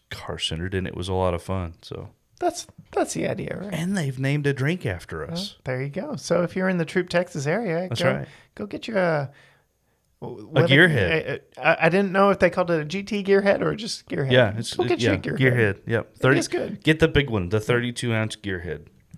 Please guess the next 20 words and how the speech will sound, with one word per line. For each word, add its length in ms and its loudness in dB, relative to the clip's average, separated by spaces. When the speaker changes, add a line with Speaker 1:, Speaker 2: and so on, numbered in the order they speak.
Speaker 2:
All 120 4
right, 260 2
going 260 2
back 220 4
to 120 -2
me. 420 0
So 720 4
I, 300 -4
I'm 160 -2
gonna 180 0
cheat 420 -4
a 120 4
little 480 2
here, 480 2
um, 500 2
and 420 2
my 180 4
next 320 2
one 260 4
is 160 -2